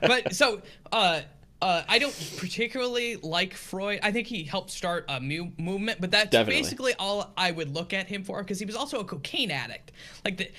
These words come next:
Speaker 1: the dude just did cocaine all the time, and he thought, at one point, 'cause he was a me-, I'm pretty sure he was a medical doctor, too. He believed that the cure for everything was cocaine, okay? Like, this is who we're talking about
Speaker 2: Okay.
Speaker 1: here. Uh, and so, uh, generally, Freud is not someone who I would cons-,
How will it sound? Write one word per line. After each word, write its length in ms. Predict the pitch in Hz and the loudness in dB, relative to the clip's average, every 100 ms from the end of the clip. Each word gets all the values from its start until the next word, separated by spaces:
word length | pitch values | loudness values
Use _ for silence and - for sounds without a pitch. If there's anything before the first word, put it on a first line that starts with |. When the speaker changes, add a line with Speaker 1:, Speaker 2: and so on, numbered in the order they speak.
| - | -6
Speaker 1:
the 80 | 247 | -4
dude 220 | 220 277 | 2 2
just 160 | 262 - | 2 0
did 140 | 240 - | 0 0
cocaine 420 | 175 - 302 185 | -4 4 4 4
all 140 | 190 | 2
the 80 | 180 | -2
time, 320 | 233 240 190 | 0 2 2
and 80 | 170 | 2
he 60 | 175 | 0
thought, 240 | 208 196 | 0 2
at 140 | 220 190 | 2 4
one 160 | 269 | 2
point, 400 | 254 254 233 190 - - - | 0 -2 -2 -4 -16 -20 -6
'cause 100 | 196 | -4
he 80 | 196 | -2
was 120 | 175 | -4
a 40 | |
me-, 120 | 160 180 | -4 -4
I'm 100 | 170 | -6
pretty 220 | 139 349 | -4 -6
sure 80 | 349 | -4
he 40 | 240 | -4
was 80 | |
a 60 | 175 | -2
medical 340 | 151 156 147 | -2 -2 -2
doctor, 300 | 139 131 135 | -4 -4 -6
too. 160 | 135 139 | -6 -6
He 160 | 131 190 | -4 -4
believed 340 | 185 233 247 | -2 -2 0
that 100 | 240 | -4
the 60 | 160 | -4
cure 260 | - 208 | -4 -4
for 140 | 202 196 | -2 -2
everything 400 | 160 180 208 185 | -2 -2 -4 -4
was 120 | 151 | -4
cocaine, 480 | 165 139 147 - - - - - 143 | -6 -4 -4 -4 -14 -20 -20 -6 -4
okay? 380 | 151 165 180 147 165 | 0 0 0 -2 -2
Like, 240 | 156 147 - - - - - - - | -4 -6 -16 -18 -20 -20 -20 -20 -8
this 140 | 247 | -4
is 60 | 277 | 0
who 80 | 302 | 2
we're 100 | 233 | 2
talking 440 | 185 262 233 - 190 | 4 4 4 2 0
about 260 | 156 151 | 0 0
Speaker 2:
Okay. 360 | 160 - 180 208 | 0 6 8 8
Speaker 1:
here. 100 | 208 - - 156 | 4 -8 -8 0
Uh, 220 | 143 143 202 | 0 2 2
and 120 | 185 | 4
so, 380 | 233 214 208 - - - - 170 | 6 6 4 -4 -20 -20 -10 -6
uh, 40 | |
generally, 360 | 175 269 277 254 | 2 2 2 -2
Freud 260 | - 220 | -2 0
is 120 | 208 | 0
not 180 | 185 175 | -2 -2
someone 240 | 190 170 147 | -2 -4 -2
who 80 | |
I 80 | 147 | -2
would 140 | 143 139 | -2 -4
cons-, 240 | 151 - | -6 -8